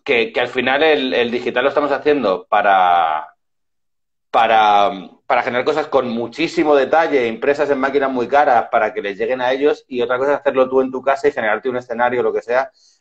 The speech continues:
que creo que volver. Mira, yo di un salto a mi escultura, en mi escultura al pasar de la masilla verde al ponerme con la Super Sculpey.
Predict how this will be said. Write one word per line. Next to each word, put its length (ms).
que 80
creo 120
que 80
volver. 380
Mira, 300
yo 120
di 120
un 160
salto 540
a 60
mi 100
escultura, 520
en 100
mi 80
escultura 360
al 80
pasar 280
de 60
la 80
masilla 520
verde 460
al 140
ponerme 340
con 100
la 60
Super 280
Sculpey. 580